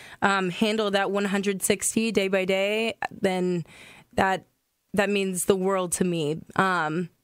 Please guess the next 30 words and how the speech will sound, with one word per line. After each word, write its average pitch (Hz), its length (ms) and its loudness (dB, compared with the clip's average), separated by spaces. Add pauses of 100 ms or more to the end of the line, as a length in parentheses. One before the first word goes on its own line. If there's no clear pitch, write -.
(760)
and 240 280 2
I 220 140 2
try 269 240 0
not 285 180 0
to 247 80 2
put 233 140 2
a 220 60 2
lot 196 160 0
of 180 80 -2
pressure 180 340 0
on 170 80 0
myself. 165 800 0
Um, 175 380 2
just 196 220 -2
kind 202 260 0
of, 190 320 -2
I'm 190 160 2
a 190 60 0
very 202 280 0
go 190 200 0
with 196 140 -4
the 196 80 0
flow 190 280 0
kind 190 220 0
of 180 100 -6
person. 202 340 2
And 254 340 0
if 180 180 0
I'm 185 220 2
making 185 440 0